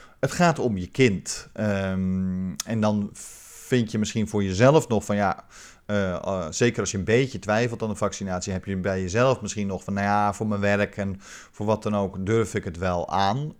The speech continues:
Maar dat is natuurlijk dat je zelf eventueel, als je vindt dat er een risico aan vastzit,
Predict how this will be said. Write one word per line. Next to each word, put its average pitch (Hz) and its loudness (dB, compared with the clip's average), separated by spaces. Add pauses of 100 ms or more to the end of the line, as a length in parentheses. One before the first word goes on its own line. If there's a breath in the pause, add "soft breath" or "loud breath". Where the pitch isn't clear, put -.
Maar 117 2
dat 131 -2
is - -2
natuurlijk 120 -6
dat 120 -6
je 110 -4
zelf 131 0 (520 soft breath)
eventueel, 113 2
als 104 -2
je 101 -2
vindt 95 -4
dat 95 -4
er 95 -2
een 92 -2
risico 98 0
aan 87 -4
vastzit, 101 -2